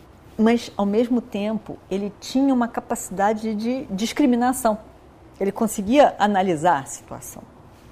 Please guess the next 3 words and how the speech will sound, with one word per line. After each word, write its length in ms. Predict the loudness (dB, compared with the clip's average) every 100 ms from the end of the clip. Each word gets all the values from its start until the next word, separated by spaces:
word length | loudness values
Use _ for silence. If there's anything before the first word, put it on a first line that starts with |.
| -20 -20 -20 -20 -20 -20 -20 -20 -20 -20 -20 -20 -20 -14
Então, 460 | -14 -4 -4 -4 -6
ele 160 | -6 -6
diz. 420 | -10 -16 -16 -20